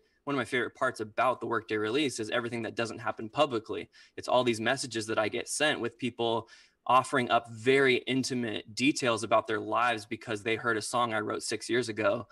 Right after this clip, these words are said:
And they're like, "Hey man, like, you know, I was going through this thing and I listened to your song and it made me feel better during that time." And it feels like a responsibility to then connect to, I, a responsibility I enjoy to then connect with that person and say, "I'm so sorry. That's so hard,"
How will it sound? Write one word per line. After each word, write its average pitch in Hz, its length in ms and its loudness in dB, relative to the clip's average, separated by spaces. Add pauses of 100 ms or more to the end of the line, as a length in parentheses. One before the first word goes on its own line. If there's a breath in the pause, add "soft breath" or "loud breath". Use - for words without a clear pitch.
(300 loud breath)
And 113 140 -2
they're 110 140 0
like, 104 240 -2
"Hey 139 200 2
man, 113 260 2
like, 107 160 -2 (100)
you 113 140 -4
know, 107 120 -2
I 117 120 0
was 107 140 -2
going 117 180 -4
through 110 120 -6
this 113 200 -8
thing 120 300 -2
and 110 280 -6
I 113 160 -4
listened 110 280 -6
to - 20 -4
your 110 60 -6
song 113 340 -4
and 110 80 -6
it 110 220 -8
made 113 160 -6
me 110 80 -6
feel 113 200 -4
better 120 260 -6
during 110 200 -10
that - 140 -14
time." 120 340 -6 (500 soft breath)
And 113 460 0 (120)
it 123 180 2
feels 151 240 2
like 131 160 4
a 117 60 2
responsibility 113 920 0
to 110 160 -6
then 110 180 -4
connect 113 380 -4 (280)
to, 135 140 0
I, 120 340 4
a 107 40 -4 (120)
responsibility 123 560 -2
I 110 120 -2
enjoy 107 460 0 (220 loud breath)
to 139 80 -6
then 143 160 0
connect 135 380 0
with 117 100 -10
that 117 180 4
person 113 300 0
and 110 100 -6
say, 110 260 0
"I'm 104 60 -6 (280 loud breath)
so 139 180 4
sorry. 120 400 6
That's - 180 0
so 117 140 0
hard," 110 420 0